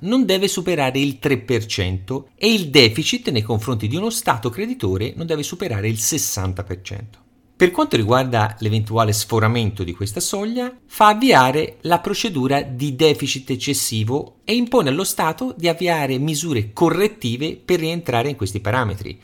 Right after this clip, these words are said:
come per esempio l'aumento delle tasse.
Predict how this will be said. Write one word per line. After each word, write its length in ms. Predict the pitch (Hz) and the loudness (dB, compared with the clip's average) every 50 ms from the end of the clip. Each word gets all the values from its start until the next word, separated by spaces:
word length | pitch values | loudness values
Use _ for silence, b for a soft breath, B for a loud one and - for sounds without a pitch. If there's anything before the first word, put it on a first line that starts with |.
| _ _ _ | _ _ _
come 220 | - - 104 107 | -4 -2 0 0
per 160 | 101 104 104 110 | 0 0 0 0
esempio 480 | 120 95 90 85 87 - 135 127 - - | 0 0 -2 -4 -4 -6 -8 -8 -8 -10
l'aumento 460 | 107 98 90 87 90 90 87 - 92 | -8 -8 -6 -6 -6 -8 -8 -8 -8
delle 220 | 82 85 80 76 | -8 -8 -8 -6
tasse. 420 | - 131 117 107 - - - - | -4 -4 -4 -4 -6 -12 -14 -16